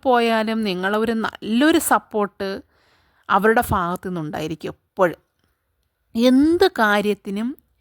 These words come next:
ഞാനുണ്ട് കൂടെ എന്ന് പറയുന്ന ഒരു ലൈഫ് പാർട്ണർ is so beautiful അല്ലേ?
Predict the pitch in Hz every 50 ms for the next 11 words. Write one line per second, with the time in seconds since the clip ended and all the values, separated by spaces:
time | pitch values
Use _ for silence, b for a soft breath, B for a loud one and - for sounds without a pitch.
0 | _ _ _ _ _ - 208 190 185 185 190 202 214 208 190 185 185 214 - -
1 | 185 175 180 185 185 180 180 185 190 190 - - 165 165 170 165 175 185 190 202
2 | 202 208 202 180 175 175 175 180 - - _ _ _ _ _ _ _ _ _ _
3 | - 196 180 170 170 180 180 - - - - - - - 170 160 - - _ _
4 | _ _ _ _ b b b b b b b b b - 277 - - 311 302 262
5 | 233 254 269 285 269 - 294 - - - - - 190 185 156 - -